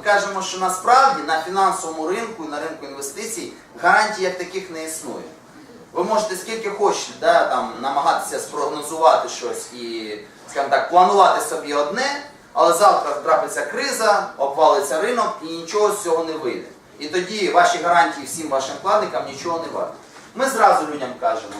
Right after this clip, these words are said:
що ми створили таку спільноту, яка має цей фонд, де вся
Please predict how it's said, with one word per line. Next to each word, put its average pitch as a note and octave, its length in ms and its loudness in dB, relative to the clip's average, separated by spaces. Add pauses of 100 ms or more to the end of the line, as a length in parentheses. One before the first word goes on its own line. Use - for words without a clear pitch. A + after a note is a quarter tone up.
(200)
що - 120 -8
ми C#4 100 2
створили G#3 420 0
таку F3+ 280 -4
спільноту, D#3 720 -6 (840)
яка - 280 4
має - 360 2
цей C#3 140 -8 (100)
фонд, C3 240 -6 (480)
де F3 340 4 (120)
вся - 480 4